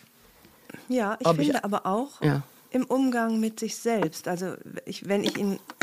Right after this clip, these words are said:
Speaker 1: richtig verstanden habe, oder das, was mich angesprochen hat an der Frage, ist das Bauchgefühl.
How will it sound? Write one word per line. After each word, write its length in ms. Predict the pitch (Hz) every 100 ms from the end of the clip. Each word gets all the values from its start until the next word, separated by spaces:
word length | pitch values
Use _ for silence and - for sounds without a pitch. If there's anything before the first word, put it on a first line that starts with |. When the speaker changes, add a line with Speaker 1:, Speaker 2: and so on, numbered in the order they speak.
| 190
Speaker 1:
richtig 300 | 220 220 220
verstanden 320 | 208 - 220
habe, 100 | 202
oder 120 | 185
das, 120 | 190 208
was 140 | 190
mich 220 | 233 262
angesprochen 440 | 202 202 196 202 196
hat 120 | -
an 100 | 190
der 100 | 185
Frage, 460 | - - 190 190
ist 220 | 190 180 -
das 140 | 185
Bauchgefühl. 960 | - 170 208 214 - 226 - 247 254